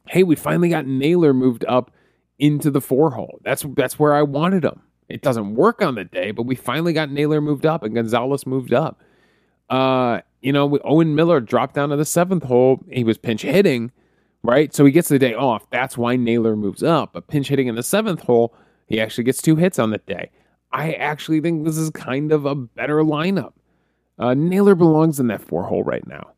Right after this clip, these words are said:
We'll see what Reyes comes back. Like, you know they're not gonna wanna put Reyes and Gonzalez back to back, the two big righties.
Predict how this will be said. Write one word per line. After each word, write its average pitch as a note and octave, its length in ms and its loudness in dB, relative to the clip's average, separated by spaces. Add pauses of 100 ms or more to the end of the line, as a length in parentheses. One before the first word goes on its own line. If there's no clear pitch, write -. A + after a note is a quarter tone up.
(200)
We'll D#3+ 100 4
see - 240 -2
what A3 120 2
Reyes D3 420 -2
comes G#2+ 240 -6
back. E2+ 220 -10
Like, G#2 160 -4
you C#3 80 2
know F3 140 4
they're G3+ 120 6
not D#3+ 180 -2
gonna D3+ 140 -2
wanna C3+ 180 0
put B2 200 0
Reyes A#2+ 420 0
and A2 140 -10
Gonzalez G2+ 520 -2
back F#2 260 -8
to - 60 -16
back, E2 380 -10
the - 80 -4
two - 180 -2
big G#2+ 300 -4
righties. - 500 -8